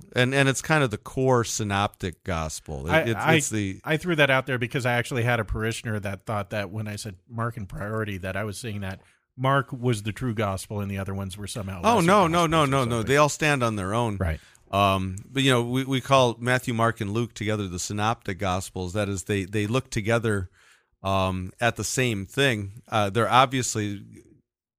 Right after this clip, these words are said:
Speaker 1: they're related. Sometimes they're, they're, they quote each other verbatim.
Speaker 2: Mm-hmm.
Speaker 1: And then there are times when they, they radically depart from each other. And, uh,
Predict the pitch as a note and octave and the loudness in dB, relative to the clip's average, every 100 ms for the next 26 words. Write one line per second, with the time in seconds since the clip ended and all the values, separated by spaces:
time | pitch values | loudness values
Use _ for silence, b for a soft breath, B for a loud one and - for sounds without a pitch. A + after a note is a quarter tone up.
0 | _ A#2+ B2 A2 G#2+ B2 F3 G#2 F#2+ - | _ 0 2 2 4 4 4 2 -2 -4
1 | C3+ C#3 B2 G#2+ F#2 G#2+ F#2 G2 G#2+ G2+ | -2 2 0 0 0 -2 0 -2 -2 -2
2 | A2 - B2+ A#2 - A2 F#2+ F2 G2 E2+ | -4 0 0 0 0 0 0 -2 -4 -2
3 | F#2+ A#2+ G#2+ G2+ G#2+ _ _ _ C3 A2+ | -2 -2 -2 -6 -10 _ _ _ -6 -4
4 | E3 B B - A2 A#2 B2+ B2 A2+ - | -6 B B -4 0 2 2 2 0 0
5 | A#2+ A#2 A2+ A2 G2+ F#2 G#2+ G2+ G#2 B2 | 0 0 -2 0 -2 -2 -2 2 4 2
6 | - G#2 F2 - A2 C#3 - G2 D#2 - | 2 -6 -6 -2 0 0 -4 -8 -8 -6
7 | F2+ F#2+ F#2+ b b b b b - A2 | -4 -4 -6 b b b b b -2 0
8 | A2 G#2+ G#2+ G#2 | 0 0 0 0